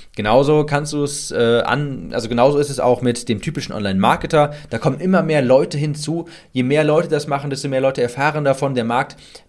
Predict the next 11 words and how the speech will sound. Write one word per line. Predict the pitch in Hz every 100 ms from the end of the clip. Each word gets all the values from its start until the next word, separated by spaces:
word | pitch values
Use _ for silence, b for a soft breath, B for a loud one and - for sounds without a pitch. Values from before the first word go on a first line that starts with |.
| -
der | 123
erneuert | 139 127 151 147 92
sich | 87 - -
quasi | - 85 76 69
ständig. | - 73 67 -
Also | 104 104
das | 147
ist | 147
natürlich, | 151 147 143 143 B B B -
das, | 120 120 - - - -
ähm, | 110 107 104 104 107